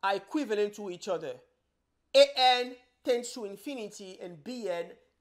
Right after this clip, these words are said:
tends to infinity as well. So your task here is to sit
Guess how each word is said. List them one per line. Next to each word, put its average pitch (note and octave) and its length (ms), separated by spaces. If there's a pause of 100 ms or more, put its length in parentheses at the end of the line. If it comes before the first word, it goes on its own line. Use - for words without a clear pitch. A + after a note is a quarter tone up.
(100)
tends G3+ 280
to G3 160
infinity E3 520
as C#3+ 200
well. C#3+ 220 (600)
So C4+ 240
your C4 160
task E4+ 400 (200)
here A3+ 420 (500)
is B3 380 (100)
to A#3 400 (240)
sit - 480